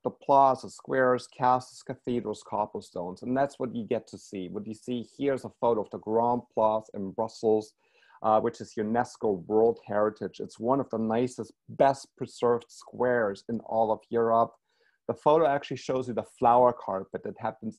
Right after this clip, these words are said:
every two years in August. Unfortunately, the two thousand twenty flower carpet did not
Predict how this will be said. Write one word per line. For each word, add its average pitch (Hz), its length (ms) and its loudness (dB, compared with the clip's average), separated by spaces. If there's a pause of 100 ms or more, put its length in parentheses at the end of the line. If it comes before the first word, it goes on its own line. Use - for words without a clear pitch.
(160)
every 123 420 -4
two - 160 -10
years 110 380 -6
in 98 80 -8
August. 113 720 -2 (500)
Unfortunately, 139 500 0
the 120 100 0
two 147 120 -8
thousand 104 380 -4 (200)
twenty 131 420 -2
flower 117 300 2
carpet 117 480 -6
did 107 180 -2
not 104 300 -2